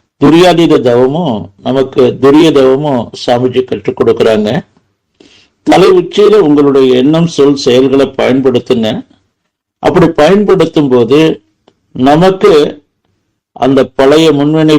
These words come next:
பதிவுகள் மூலமாக எந்த துன்பமும் இல்லாம நம்ம பார்த்து கொள்ளலாம்.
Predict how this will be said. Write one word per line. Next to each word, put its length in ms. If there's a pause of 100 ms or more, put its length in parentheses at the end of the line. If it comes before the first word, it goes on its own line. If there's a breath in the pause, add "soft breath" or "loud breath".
பதிவுகள் 480
மூலமாக 840
எந்த 460 (100)
துன்பமும் 640 (1000)
இல்லாம 520
நம்ம 240
பார்த்து 400
கொள்ளலாம். 420